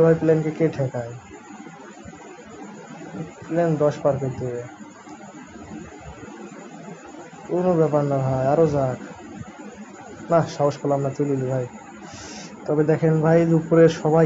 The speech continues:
কিন্তু ভালো ভালো তুলেছে, আট এক্স, সাড়ে আট এক্স, সাড়ে নয়। আমি কিন্তু ওর থেকে বেশি, প্রায় বারোতে তুলেছি।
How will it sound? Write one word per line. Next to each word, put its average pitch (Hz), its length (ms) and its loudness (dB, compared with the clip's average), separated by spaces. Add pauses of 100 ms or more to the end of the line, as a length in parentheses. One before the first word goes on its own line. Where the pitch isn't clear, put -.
কিন্তু 160 240 4
ভালো 147 180 4
ভালো 147 220 2
তুলেছে, 135 360 -4 (1400)
আট 151 200 -2
এক্স, 170 220 2
সাড়ে 151 260 2
আট 151 140 -2
এক্স, 170 220 -2
সাড়ে 147 180 0 (100)
নয়। 120 160 -4 (280)
আমি 185 160 4
কিন্তু 185 180 6
ওর 170 240 8
থেকে 151 220 4
বেশি, 139 240 -2
প্রায় 156 240 4
বারোতে 147 320 0
তুলেছি। 139 340 -2